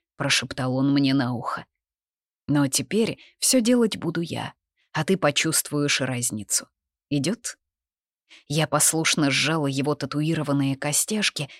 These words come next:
дрожавшими пальцами. «Тогда покажешь мне, каково это — быть только твоей?» Лаская кончиками пальцев грудь, Артем нежно и неторопливо меня целовал.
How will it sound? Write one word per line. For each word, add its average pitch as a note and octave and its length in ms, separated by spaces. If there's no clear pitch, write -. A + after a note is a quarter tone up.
дрожавшими E3+ 680
пальцами. - 760
«Тогда D3+ 300
покажешь F#3+ 640
мне, D3 280
каково F#3 560
это — D3 280
быть D#3+ 380
только E3 340
твоей?» D3 680
Лаская F3 520
кончиками E3 680
пальцев D#3+ 600
грудь, A3+ 380
Артем E3+ 460
нежно F3 440
и F3 40
неторопливо D3+ 680
меня C#3+ 320
целовал. C3 680